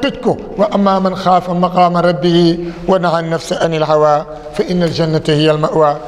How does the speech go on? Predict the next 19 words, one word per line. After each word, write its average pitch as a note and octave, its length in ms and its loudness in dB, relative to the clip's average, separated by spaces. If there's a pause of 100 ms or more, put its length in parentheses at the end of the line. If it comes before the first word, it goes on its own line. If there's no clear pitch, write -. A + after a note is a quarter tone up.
(200)
Ñu D#3+ 80 0
ni D#3+ 100 -2
ci G3 100 -2
Mus'ab E3 340 0 (100)
ibnu D#3 160 -2
Umayrin D3+ 540 -2
ci - 120 -2
la C#3 80 2
wàcc. - 480 -4 (920)
Kon E3 180 -2
loolu G3+ 200 -2
la F#3 60 -2
saar E3 300 0
wi F3+ 160 -2
ñuy F#3+ 140 -2
bëgg D#3+ 220 -2
a D3+ 40 2
firi D3+ 380 0 (100)
ëmb D#3 200 0